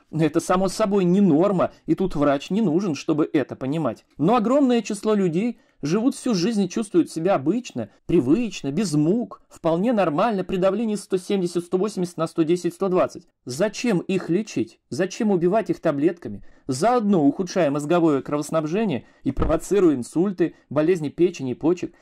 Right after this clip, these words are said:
На каком основании можно считать, что для них эти показания давления ненормальны? Не существует никаких научно обоснованных методов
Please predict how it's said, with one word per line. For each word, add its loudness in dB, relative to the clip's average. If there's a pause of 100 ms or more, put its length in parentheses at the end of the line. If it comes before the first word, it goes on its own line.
(140)
На 4
каком 2
основании 0
можно 0
считать, -2
что -2 (180)
для 0
них 2 (420)
эти 0
показания -2
давления 0
ненормальны? 0 (380)
Не 2
существует -2
никаких -2
научно -2
обоснованных 0
методов -2